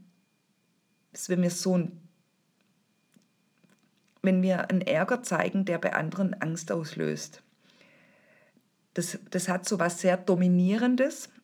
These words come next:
und lässt auch die Person, die diesen Ausdruck zeigt, unsympathisch wirken. Und da folgt halt bei dem Gegenüber oder bei den Personen gegenüber, folgt mehr Angst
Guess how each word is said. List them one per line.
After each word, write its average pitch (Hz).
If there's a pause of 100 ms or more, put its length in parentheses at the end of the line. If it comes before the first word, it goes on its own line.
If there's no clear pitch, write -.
(140)
und 185
lässt 196
auch 175
die 180
Person, 190
die 180
diesen 185
Ausdruck 175
zeigt, 160
unsympathisch 160
wirken. 143 (1700)
Und 175 (320)
da 185
folgt 220
halt 196 (640)
bei 165
dem 160
Gegenüber 160
oder 165
bei 160
den 151
Personen 151
gegenüber, 185 (560)
folgt -
mehr 175
Angst 185